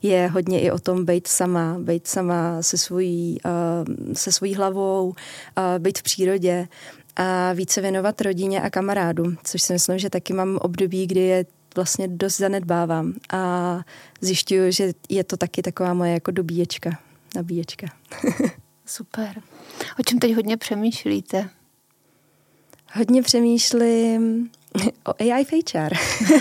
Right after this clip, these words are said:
Speaker 1: <laughs> A ne, opravdu, hodně přemýšlím do to-, o, o tom vlastně, a kam všude to ve svých procesech můžu implementovat a co, a co, co všechno jsou, a jsou ty věci, kde to ještě přinese užitek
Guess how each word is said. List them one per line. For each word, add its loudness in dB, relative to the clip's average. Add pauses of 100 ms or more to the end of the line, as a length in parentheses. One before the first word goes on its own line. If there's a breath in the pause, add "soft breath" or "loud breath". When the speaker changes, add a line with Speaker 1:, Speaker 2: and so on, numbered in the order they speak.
(140)
Speaker 1:
<laughs> 0
A 2
ne, 2
opravdu, -2
hodně -2
přemýšlím 0
do 0
to-, -2
o, 2
o 0
tom -2
vlastně, 0
a 0 (100)
kam 0
všude 0
to -4
ve 0
svých 0
procesech -2
můžu -2
implementovat 0
a -2
co, 2 (560 loud breath)
a 0 (600)
co, 2 (220)
co 0
všechno 0
jsou, 4
a 0
jsou 0
ty -4
věci, 2
kde 2
to 0
ještě -2
přinese 0
užitek -2